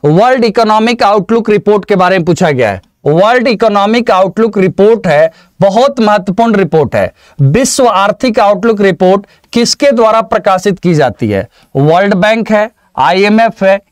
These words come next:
एडीबी है, डब्ल्यूईएफ है। डब्ल्यूईएफ क्या है? वर्ल्ड इकोनॉमिक फोरम। क्या है? वर्ल्ड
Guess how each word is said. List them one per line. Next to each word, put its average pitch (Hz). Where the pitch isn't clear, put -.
एडीबी 190
है, 180
डब्ल्यूईएफ 139
है। 104
डब्ल्यूईएफ 220
क्या 208
है? 214
वर्ल्ड 190
इकोनॉमिक 196
फोरम। 107
क्या 165
है? 196
वर्ल्ड 190